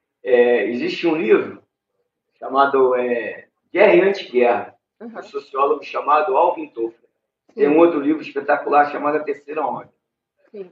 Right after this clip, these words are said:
Speaker 1: E ele fala da guerra como produção da riqueza.
Speaker 2: Uhum.
Speaker 1: O americano, ele tem a guerra como produção da riqueza.
Speaker 2: Uhum.
Speaker 1: Ah, mas você poderia exemplificar? Claro, muito simples. O americano, ele tem cinco mil e setecentas bases militares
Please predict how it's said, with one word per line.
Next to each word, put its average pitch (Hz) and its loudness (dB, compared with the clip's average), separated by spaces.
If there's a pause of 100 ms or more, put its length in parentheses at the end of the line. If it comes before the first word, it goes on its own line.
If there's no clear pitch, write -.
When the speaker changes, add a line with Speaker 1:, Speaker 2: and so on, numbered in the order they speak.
Speaker 1:
E 147 -6
ele 175 -4
fala - 4
da 160 4
guerra 160 6
como 185 -6
produção 175 -2
da 190 2
riqueza. 175 2 (200)
Speaker 2:
Uhum. 247 -2 (120)
Speaker 1:
O 120 -10
americano, 143 0
ele 190 4
tem 175 -2
a - -2
guerra 160 0
como - -16
produção 123 -20
da 123 -14
riqueza. - -20 (380)
Speaker 2:
Uhum. 214 -20
Speaker 1:
Ah, - 6
mas 196 2
você 190 0
poderia 175 4
exemplificar? - -2
Claro, - 2 (400)
muito - -20
simples. - -16 (320)
O - -20
americano, 147 0
ele 208 -4
tem 208 -2
cinco 208 -14
mil 175 -6
e 208 -14
setecentas 185 -8
bases 147 0
militares 135 0